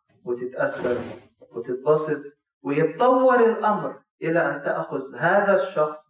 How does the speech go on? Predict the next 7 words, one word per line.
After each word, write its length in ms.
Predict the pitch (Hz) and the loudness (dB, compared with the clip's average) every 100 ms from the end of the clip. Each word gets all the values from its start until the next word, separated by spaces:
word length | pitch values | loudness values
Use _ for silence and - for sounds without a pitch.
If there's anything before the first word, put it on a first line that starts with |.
| 139 | -6
بديلًا 680 | 131 139 143 135 135 - - | -4 -4 -2 -2 -2 -8 -6
عن 180 | 123 127 | -4 -2
العريس؟ 520 | 120 113 113 110 - _ _ 151 | -2 -2 -4 -6 -10 _ _ 0
ده 80 | |
اللي 120 | 151 - | 0 0
عملته 360 | 127 127 - | -2 -6 -8
أورشليم، 380 | - - - - | -10 -12 -16 -20